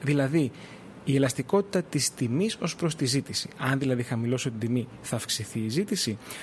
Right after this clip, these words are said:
Αν ανεβάσω την τιμή, ας πούμε, πουλάω δοντόβουρτσες που έχει δέκα ευρώ η μία και βάλω την τιμή είκοσι ευρώ, θα αυξηθεί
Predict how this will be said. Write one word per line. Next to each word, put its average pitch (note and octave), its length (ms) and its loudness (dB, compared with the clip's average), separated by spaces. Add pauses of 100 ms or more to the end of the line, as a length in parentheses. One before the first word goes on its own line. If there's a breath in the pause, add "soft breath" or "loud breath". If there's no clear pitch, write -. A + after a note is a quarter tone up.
(100)
Αν C#3+ 240 4
ανεβάσω F#3 500 4
την B2 120 -6
τιμή, A2+ 300 2
ας A2 120 -2
πούμε, C#3 260 2
πουλάω C3 340 4
δοντόβουρτσες B2 840 0 (500 loud breath)
που C#3+ 100 6
έχει B2+ 160 0
δέκα C3+ 220 4
ευρώ A2 180 0
η G#2+ 60 -2
μία G#3 280 2 (240)
και G#3+ 140 4
βάλω F3+ 260 4
την C3+ 100 0
τιμή E3 220 2 (100)
είκοσι D3 400 4
ευρώ, G#2 240 -2 (260 loud breath)
θα - 140 0
αυξηθεί C3+ 520 0